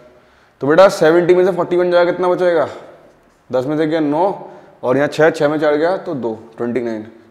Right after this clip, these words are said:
तो माइनस ट्वेंटी nine, Minus minus plus, तो minus का फ़ाइव और नाइन कितना होगा? फ़ोर्टीन, वन के रह जाएगा, फ़ाइव और टू, सेवन और वन एट, एटी फ़ोर एक्स,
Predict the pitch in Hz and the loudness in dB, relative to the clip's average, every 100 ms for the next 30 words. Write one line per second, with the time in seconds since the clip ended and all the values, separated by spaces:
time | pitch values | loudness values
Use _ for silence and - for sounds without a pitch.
0 | - 117 120 131 127 123 117 110 107 98 | -12 -8 -6 -8 -8 -6 -6 -8 -12 -16
1 | - _ _ _ 117 123 156 165 170 180 | -20 _ _ _ -6 -2 -2 -2 -2 -4
2 | - 127 120 - - - 127 127 139 139 | -4 -6 -6 -8 -18 -12 -6 -4 -4 -6
3 | 131 127 - - 147 160 165 175 175 160 | -8 -12 -2 2 2 2 2 0 -2 -2
4 | 175 175 165 123 - 127 127 185 202 - | -2 -2 0 -2 -2 -4 0 -2 -2 -6
5 | - - - 117 151 147 127 131 123 120 | -16 -20 -6 0 2 2 2 2 0 0
6 | 131 147 170 170 180 214 - - - 135 | 2 4 4 4 0 -2 -6 -6 0 2
7 | 165 175 160 185 131 131 - 131 156 143 | 2 0 0 -2 -2 -4 -4 -4 -4 -4
8 | 135 113 101 - | -4 -6 -8 -16